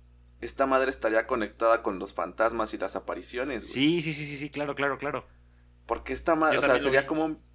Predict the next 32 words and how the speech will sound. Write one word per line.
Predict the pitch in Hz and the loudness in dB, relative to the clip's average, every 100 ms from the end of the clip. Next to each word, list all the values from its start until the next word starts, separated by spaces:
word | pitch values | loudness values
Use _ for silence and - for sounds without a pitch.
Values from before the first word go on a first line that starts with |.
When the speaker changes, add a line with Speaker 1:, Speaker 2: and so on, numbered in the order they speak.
| - | -8
Speaker 1:
un | 135 147 | -4 4
viajero | 165 160 165 | 4 6 4
en | 170 | 4
el | 120 107 | 2 -2
tiempo, | 127 139 - 117 | -4 -6 -4 -8
güey, | 110 120 - _ _ _ _ _ _ _ _ _ _ _ _ _ - | -6 -8 -10 _ _ _ _ _ _ _ _ _ _ _ _ _ -4
que | 113 110 110 110 110 - | 0 2 2 2 2 0
iba | 135 165 | 2 6
a | 175 | 6
viajar, | 131 - 123 131 - | 4 4 6 6 6
pero | 123 110 | 4 6
cuando | 110 104 110 | 4 2 2
te | 104 | 0
vio | 107 117 139 175 | 2 2 2 2
y | - | -4
tú | - 135 | -4 0
lo | 147 | 0
viste, | 135 135 - 135 | -2 -10 -2 -2
güey, | 123 139 | 2 0
dijo, | 127 117 104 | 0 -4 -2
"No, | 107 113 | 4 6
vámonos | 117 110 95 - | 6 4 -2 -6
a | |
la | 80 | 0
verga", | 113 113 | 2 2
güey, | 85 - | 0 -2
y | 104 | -2
volvió | 98 98 110 | 0 2 2
a | |
Speaker 2:
Ajá. | 107 | 0
Speaker 1:
desaparecer, | 104 85 90 107 110 | -2 -4 -2 0 0
güey. | 85 - | -2 -8